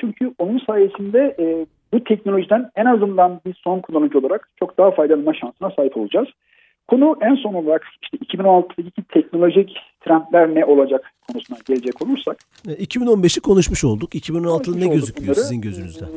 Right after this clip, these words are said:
Speaker 1: iki bin on altıda neler gözüküyor? Özellikle dijital reklam konusu çok ön plana çıkmış durumda. Belki bundan sonrasında mağaza vitrinlerinde insanlar artık dijital reklamları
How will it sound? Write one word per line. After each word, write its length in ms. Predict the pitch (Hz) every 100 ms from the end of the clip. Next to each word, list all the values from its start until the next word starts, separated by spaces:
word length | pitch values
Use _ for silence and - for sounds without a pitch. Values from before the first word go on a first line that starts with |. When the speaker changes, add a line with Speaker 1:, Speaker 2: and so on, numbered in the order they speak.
| 320 -
Speaker 1:
iki 200 | - 254
bin 80 | 247
on 60 | 233
altıda 500 | 226 214 - 226 220
neler 200 | 185 208
gözüküyor? 640 | 208 175 170 - 214 254 254
Özellikle 360 | 170 208 262 214
dijital 380 | 226 240 254 208
reklam 340 | 202 214 220
konusu 400 | - 190 190 - -
çok 180 | 240
ön 100 | 175
plana 220 | 170 180 185
çıkmış 360 | - 165 -
durumda. 340 | 131 110 107 101 - _ -
Belki 440 | 139 151 156 156 - _ _
bundan 240 | 135 151
sonrasında 500 | 170 151 147 151 151
mağaza 400 | 143 135 160 165
vitrinlerinde 760 | 160 151 135 127 123 110 - 185 - _ _ _ _ _ 143
insanlar 400 | 143 151 160 165
artık 440 | 156 - - _
dijital 480 | 151 175 196 196 156
reklamları 640 | 143 - 139 139 175 220